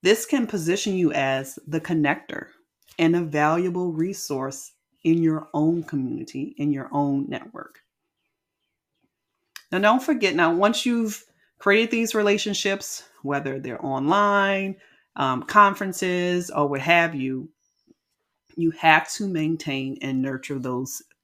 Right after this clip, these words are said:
new connections. So that's regular check-ins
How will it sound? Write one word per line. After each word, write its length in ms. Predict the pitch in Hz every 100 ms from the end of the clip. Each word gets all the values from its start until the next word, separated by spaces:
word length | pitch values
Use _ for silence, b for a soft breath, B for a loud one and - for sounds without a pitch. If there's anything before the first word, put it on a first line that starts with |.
| _ 147
new 220 | 143 131
connections. 760 | - 139 113 - - 208 - - b b b b b
So 160 | - 151
that's 540 | 151 151 151 - - - _ _
regular 420 | 143 139 143 147 165
check-ins 680 | - 190 - 143 147 -